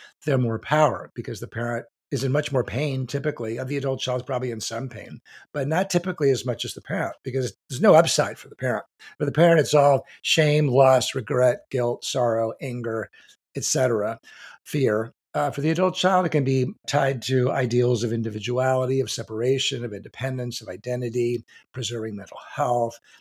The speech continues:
et cetera. So there's enormous upside from the adult child's perspective, which empowers them. There's enormous downside to the parent's perspective, which disempowers them.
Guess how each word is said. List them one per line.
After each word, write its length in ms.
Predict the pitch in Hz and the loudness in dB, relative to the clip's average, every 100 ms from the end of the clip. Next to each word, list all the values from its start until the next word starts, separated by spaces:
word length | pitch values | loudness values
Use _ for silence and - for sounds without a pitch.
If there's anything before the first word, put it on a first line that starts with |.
| _ | _
et 120 | 143 - | -12 -6
cetera. 300 | 151 123 117 | -4 -2 -2
So 100 | 151 | -2
there's 160 | 170 | 0
enormous 360 | 170 202 202 - - | 2 4 2 2 2
upside 460 | 160 - 135 113 | 2 2 0 -2
from 100 | - | -2
the 80 | 113 | -8
adult 240 | 104 117 107 | -4 -4 -4
child's 300 | - 107 - | -8 -10 -12
perspective, 560 | - - 123 - - 151 _ _ _ | -12 -10 -12 -14 -20 -20 _ _ _
which 220 | 135 339 | -8 -4
empowers 560 | 233 113 131 143 107 - | -4 -2 0 0 0 -2
them. 280 | 120 95 92 | -6 -6 -6
There's 140 | 127 | -2
enormous 340 | 147 160 120 | 0 0 -2
downside 720 | 90 127 143 143 - 101 107 110 | -2 0 2 0 -2 -4 -6 -8
to 120 | 123 | -8
the 100 | 107 | -8
parent's 340 | 123 139 127 | -6 -6 -6
perspective, 460 | 107 - 107 104 117 | -8 -8 -8 -8 -8
which 180 | 113 - | -10 -8
disempowers 680 | 135 - 123 113 - 73 | -8 -8 -10 -10 -10 -10
them. 320 | 127 64 65 | -12 -12 -12